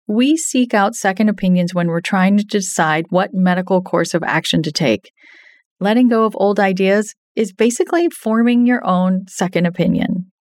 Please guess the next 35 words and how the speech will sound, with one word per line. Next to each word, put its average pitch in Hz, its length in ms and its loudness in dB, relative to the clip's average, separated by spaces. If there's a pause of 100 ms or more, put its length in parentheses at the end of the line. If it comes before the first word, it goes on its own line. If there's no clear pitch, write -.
I 214 140 0
find 240 280 2
it 226 100 -2
helpful 190 540 0
to 196 120 2
think 185 420 0
about 170 280 0
rethinking, 165 720 0 (140)
like 190 220 -2
being 247 380 2
a 202 80 -2
lifelong 180 640 0
learner. 175 500 -2 (580)
It 233 140 -2
means 262 280 2
you're 277 120 -2
committed 226 500 2
to 190 100 -8
continuing 240 840 2
to 240 120 -2
expose 196 420 0
yourself 185 380 0
to 170 120 -4
new 185 260 0
information 190 800 0
and 147 200 -4
ideas 170 720 0 (360)
and 202 100 0
incorporate 220 600 0
them 214 200 0
into 202 280 -2
your 233 200 2
worldview 180 760 0
and 175 160 0
mindset. 165 640 0